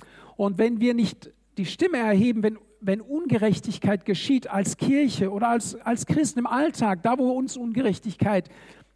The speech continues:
widerfährt oder wir Ungerechtigkeit erleben, dann machen wir uns, obwohl wir passiv sind, automatisch mitschuldig. Wir können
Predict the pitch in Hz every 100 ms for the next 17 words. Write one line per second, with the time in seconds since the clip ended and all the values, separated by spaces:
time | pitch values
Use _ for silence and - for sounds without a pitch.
0 | - 202 208 214 277 294 277 226 190 190
1 | 208 208 247 226 214 202 170 196 - 196
2 | 202 180 170 254 262 202 - - - _
3 | - 226 233 233 226 233 285 - 254 226
4 | 220 202 165 - - - _ _ - 233
5 | 180 247 240 226 - 277 269 240 185 233
6 | 277 302 - - _ _ _ _ - 233
7 | - 220 190 190 190 233 - - 180 214
8 | 247 - - 262 233 202 165 208 - 277
9 | 285 269